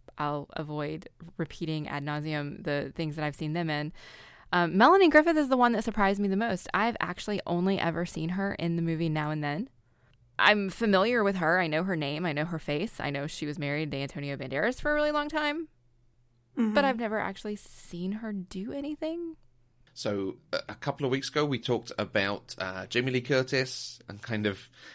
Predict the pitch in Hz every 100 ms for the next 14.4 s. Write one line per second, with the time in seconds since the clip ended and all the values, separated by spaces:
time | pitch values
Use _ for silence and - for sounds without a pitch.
0 | - 110 - 123 110 - 110 110 110 117
1 | 113 - 101 98 98 95 - 101 104 104
2 | 98 104 98 - 123 127 202 185 170 208
3 | - - - _ _ - 147 139 131 123
4 | 117 104 98 104 131 147 147 127 120 -
5 | 110 104 95 - 160 - - _ _ _
6 | _ - - - - 101 98 - 98 95
7 | 92 85 98 - - _ _ - _ -
8 | _ - - 104 - 104 101 104 117 127
9 | 92 90 87 - 104 95 - 101 98 -
10 | - _ _ _ _ _ - 311 208 208
11 | 254 208 165 175 185 196 226 185 151 -
12 | - - - - _ - 147 151 - -
13 | - - 190 - 113 117 113 92 87 87
14 | 87 101 -